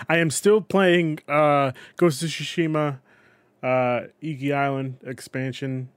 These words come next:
and, you know, I started thinking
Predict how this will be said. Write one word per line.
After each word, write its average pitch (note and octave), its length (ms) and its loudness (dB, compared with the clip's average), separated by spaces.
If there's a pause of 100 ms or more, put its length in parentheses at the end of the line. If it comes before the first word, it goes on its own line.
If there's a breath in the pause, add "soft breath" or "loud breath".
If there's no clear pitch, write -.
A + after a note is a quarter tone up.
and, B2 640 -6 (120)
you D3 120 -10
know, D3 440 -4 (480 soft breath)
I C3 60 -6
started G3 380 -4
thinking C#3 680 -4